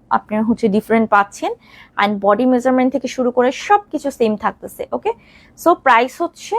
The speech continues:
নশো নিরানব্বই টাকা। যাদের ভালো লাগবে, আমরা একটা স্ক্রিনশট নিয়ে নিব চটজলদি করে।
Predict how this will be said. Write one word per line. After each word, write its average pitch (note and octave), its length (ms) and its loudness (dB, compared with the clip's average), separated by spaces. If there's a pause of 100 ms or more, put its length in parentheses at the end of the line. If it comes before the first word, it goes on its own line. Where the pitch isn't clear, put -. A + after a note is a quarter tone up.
নশো B3 360 0
নিরানব্বই C4+ 540 4
টাকা। D4 280 2
যাদের B3+ 280 2
ভালো B3 180 0
লাগবে, B3+ 260 -2 (540)
আমরা B3 280 4
একটা E4 200 -2
স্ক্রিনশট D4 1080 0
নিয়ে A3+ 200 0
নিব A3 300 0
চটজলদি A3 540 0
করে। - 280 -6